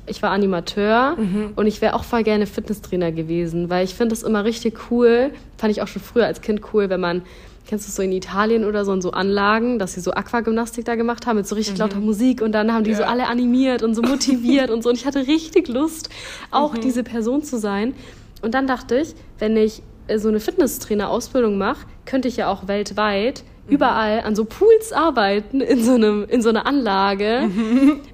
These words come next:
Speaker 2: <laughs>
Speaker 1: und dann so Aquagymnastik mit so Menschen zu machen oder generell einfach in einem Fitnessstudio oder so zu
Speaker 2: Ja.
Speaker 1: arbeiten. Was,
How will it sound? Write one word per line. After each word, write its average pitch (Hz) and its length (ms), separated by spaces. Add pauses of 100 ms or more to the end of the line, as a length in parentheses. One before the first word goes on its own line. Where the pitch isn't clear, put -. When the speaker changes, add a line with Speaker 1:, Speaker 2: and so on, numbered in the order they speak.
(120)
Speaker 2:
<laughs> 359 260
Speaker 1:
und 302 200
dann 277 420
so 247 180
Aquagymnastik 247 1000
mit 226 120
so 226 120
Menschen 240 320
zu - 100
machen 202 180
oder 226 160
generell 233 300
einfach 220 220
in - 60
einem 240 140
Fitnessstudio 233 600
oder 196 160
so 190 80
zu 220 140
Speaker 2:
Ja. 196 120
Speaker 1:
arbeiten. 208 280
Was, 208 140